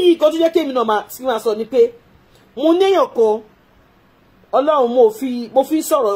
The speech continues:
ọ̀rọ̀ ló débẹ̀, mo fẹ́ sọ. Ó lóun fẹ́, ó lóun fẹ́ máa tajà. Mo ní, "Okay, kí lẹ fẹ́ tà?" Ó lóun fẹ́ ta provision. Mo ní, "Okay." Ọ̀nà, wọ́n wá,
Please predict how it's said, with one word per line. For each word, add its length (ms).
ọ̀rọ̀ 180
ló 100
débẹ̀, 340
mo 100
fẹ́ 120
sọ. 240
Ó 120
lóun 200
fẹ́, 200
ó 100
lóun 160
fẹ́ 160
máa 140
tajà. 340
Mo 120
ní, 60
"Okay, 360
kí 60
lẹ 100
fẹ́ 220
tà?" 120
Ó 80
lóun 120
fẹ́ 100
ta 120
provision. 480
Mo 80
ní, 100
"Okay." 260
Ọ̀nà, 200
wọ́n 280
wá, 100